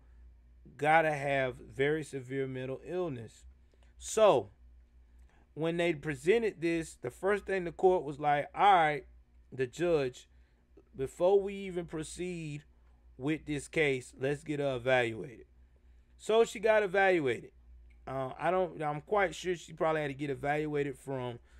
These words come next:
the defense doctors and the, uh, prosecution doctors. And as soon as they got their,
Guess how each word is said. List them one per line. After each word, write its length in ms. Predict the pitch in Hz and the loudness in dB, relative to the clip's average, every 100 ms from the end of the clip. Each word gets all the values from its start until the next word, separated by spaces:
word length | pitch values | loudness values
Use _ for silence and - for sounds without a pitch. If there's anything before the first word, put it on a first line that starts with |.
| - - | -20 -8
the 100 | 131 | -4
defense 600 | 120 - - 185 180 - | -4 -4 -2 0 0 -4
doctors 640 | - 175 180 - 175 170 - _ _ _ - | 2 4 2 0 -4 -6 -14 _ _ _ -6
and 640 | 160 185 185 185 180 170 - _ - | 0 2 2 2 0 -4 -16 _ -20
the, 580 | 131 151 156 151 147 147 - - _ _ - - - | -6 -4 -4 -8 -10 -14 -20 -20 _ _ -20 -20 -6
uh, 460 | 139 135 127 123 120 - - - - _ _ _ _ - _ | 0 2 4 2 -2 -10 -20 -20 -20 _ _ _ _ -20 _
prosecution 840 | - 180 175 - 147 180 175 - 139 | 4 4 4 0 -10 -8 -6 -8 -2
doctors. 600 | 131 120 - - - - _ _ _ _ _ - - - - - | 2 2 -2 -18 -20 -20 _ _ _ _ _ -20 -20 -20 -20 -2
And 580 | 165 170 170 165 160 - - - - - - - - - _ _ _ _ - 143 | 2 2 4 2 0 -6 -18 -20 -20 -20 -20 -20 -20 -20 _ _ _ _ -10 -4
as 220 | 156 151 | -2 -4
soon 440 | - 220 240 233 | -4 0 0 -2
as 680 | 196 196 190 180 160 156 - - - _ _ _ _ _ - _ _ - 143 160 | 0 4 6 6 2 -4 -14 -20 -20 _ _ _ _ _ -20 _ _ -20 -14 -4
they 320 | 175 180 170 | 0 2 0
got 440 | 160 170 165 - | 2 2 2 0
their, 420 | 160 156 147 131 | -2 0 -2 -4